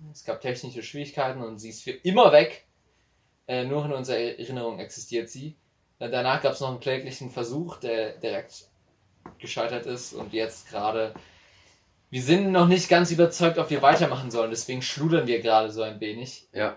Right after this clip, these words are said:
Speaker 2: wir sind jetzt so reingeschludert
Speaker 1: Wir
Speaker 2: beim,
Speaker 1: sind so
Speaker 2: beim
Speaker 1: reingerutscht
Speaker 2: Plaudern.
Speaker 1: in der Folge.
Speaker 2: Ja.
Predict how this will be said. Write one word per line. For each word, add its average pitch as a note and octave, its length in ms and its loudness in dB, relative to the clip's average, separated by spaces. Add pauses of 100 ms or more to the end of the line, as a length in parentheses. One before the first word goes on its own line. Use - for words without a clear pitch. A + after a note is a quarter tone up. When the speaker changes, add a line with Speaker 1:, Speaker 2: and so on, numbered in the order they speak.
(140)
Speaker 2:
wir F#2+ 120 -16
sind A2+ 140 -8
jetzt G#2+ 160 -6
so G#2 100 -10
reingeschludert G#2 1400 -8
Speaker 1:
Wir B2 60 -10
Speaker 2:
beim, G2+ 120 0
Speaker 1:
sind C3+ 80 4
so B2+ 100 2
Speaker 2:
beim G#2+ 80 6
Speaker 1:
reingerutscht G#2 500 4 (120)
Speaker 2:
Plaudern. A#2+ 60 -6
Speaker 1:
in A#2 60 -8
der A2 80 -6
Folge. A2+ 420 0
Speaker 2:
Ja. D3+ 140 -8